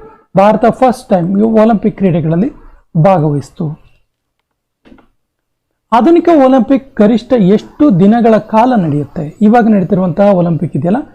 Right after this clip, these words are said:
ಗರಿಷ್ಠ ಎಷ್ಟು ದಿನಗಳ ಕಾಲ ನಡೆಯುತ್ತೆ ಅಂತೇಳಿ. ಸರಿಯಾದ ಉತ್ತರ ಇದು ಹದಿನಾರು ದಿನಗಳ ಕಾಲ ನಡೆಯುತ್ತೆ, ಹದಿನಾರು ದಿನಗಳ ಕಾಲ ನಡೆಯುತ್ತೆ.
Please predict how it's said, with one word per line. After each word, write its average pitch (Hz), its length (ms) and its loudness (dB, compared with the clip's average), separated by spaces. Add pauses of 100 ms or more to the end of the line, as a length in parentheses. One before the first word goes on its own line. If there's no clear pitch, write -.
(360)
ಗರಿಷ್ಠ 277 320 0
ಎಷ್ಟು 220 460 0
ದಿನಗಳ 208 280 2
ಕಾಲ 180 280 0
ನಡೆಯುತ್ತೆ 160 380 -2
ಅಂತೇಳಿ. 180 300 -4 (420)
ಸರಿಯಾದ 254 220 2
ಉತ್ತರ 240 200 0
ಇದು 214 180 2
ಹದಿನಾರು 254 640 0
ದಿನಗಳ 196 300 2
ಕಾಲ 170 260 -2
ನಡೆಯುತ್ತೆ, 156 540 -6 (500)
ಹದಿನಾರು 226 500 2
ದಿನಗಳ 180 280 0
ಕಾಲ 151 240 -6
ನಡೆಯುತ್ತೆ. 160 720 -4